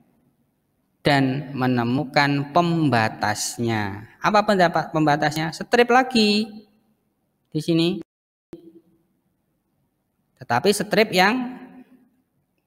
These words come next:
berikutnya, kan? Strip bukan yang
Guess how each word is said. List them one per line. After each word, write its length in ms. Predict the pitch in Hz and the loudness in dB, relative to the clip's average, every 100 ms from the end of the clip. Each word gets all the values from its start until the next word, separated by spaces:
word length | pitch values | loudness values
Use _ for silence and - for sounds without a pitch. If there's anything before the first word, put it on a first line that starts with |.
| _ | _
berikutnya, 640 | 160 175 175 262 202 170 127 | 0 2 2 0 0 0 2
kan? 280 | 131 185 277 - - - - - _ _ | 2 2 0 -6 -14 -20 -20 -20 _ _
Strip 480 | - 160 170 - - | 0 0 0 -6 -8
bukan 220 | 127 151 | 0 2
yang 180 | 151 151 | 2 0